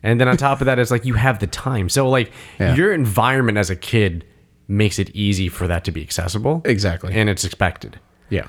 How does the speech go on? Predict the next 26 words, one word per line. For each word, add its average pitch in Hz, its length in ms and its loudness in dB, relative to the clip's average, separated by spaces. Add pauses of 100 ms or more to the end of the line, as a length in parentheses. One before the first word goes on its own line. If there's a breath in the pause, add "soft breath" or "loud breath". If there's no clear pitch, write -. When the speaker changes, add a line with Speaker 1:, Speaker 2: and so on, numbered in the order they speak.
Speaker 1:
But 135 140 2
as 135 120 2
an 127 80 4
adult, 147 460 2
you 120 200 2
have 131 100 0
to 113 80 2
work 104 320 0
towards 117 340 2
it. - 140 -12 (400)
Like, 92 320 0 (320 soft breath)
you 110 80 0
have 104 100 2
to, 107 260 2 (220)
you 110 140 2
have 107 120 2
to, 104 260 0
like, 87 240 -6 (300)
obtain 101 480 0
it. - 180 -12 (140)
Speaker 2:
You 117 60 4
have 104 80 2
to - 80 -6
set - 220 2
aside 95 320 0
time. 90 540 -4